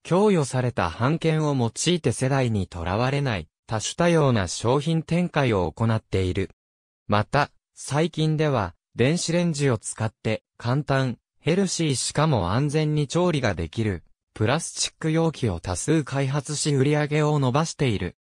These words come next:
二千六年より、オーイーエムや別注など、異なる業界や業種に対して、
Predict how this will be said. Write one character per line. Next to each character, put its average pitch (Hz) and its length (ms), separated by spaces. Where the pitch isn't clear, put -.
二 117 120
千 190 340
六 107 260
年 160 220
よ 113 120
り、 92 220
オ 139 200
ー 180 40
イ 185 40
ー 185 60
エ 185 40
ム 160 140
や 98 140
別 90 260
注 147 280
な 156 140
ど、 113 160
異 151 300
な 170 120
る 143 140
業 107 260
界 139 280
や 131 140
業 120 220
種 160 220
に 156 200
対 147 240
し - 120
て、 92 200